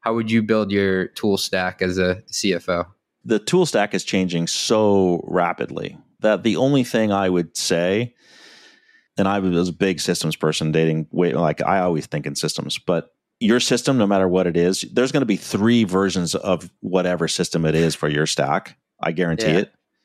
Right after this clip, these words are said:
Speaker 2: The question is not is, is that the right tool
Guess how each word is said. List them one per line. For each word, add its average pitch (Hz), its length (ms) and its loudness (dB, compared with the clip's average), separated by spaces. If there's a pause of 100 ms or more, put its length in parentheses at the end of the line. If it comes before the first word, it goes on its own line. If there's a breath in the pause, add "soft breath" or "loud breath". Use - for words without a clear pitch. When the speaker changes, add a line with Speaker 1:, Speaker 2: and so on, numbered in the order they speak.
(300)
Speaker 2:
The 95 120 2
question - 500 -2
is 73 360 0 (200)
not 101 500 0
is, 90 320 0
is 85 220 -2
that 90 340 0
the 87 80 0
right 80 280 0
tool 73 460 0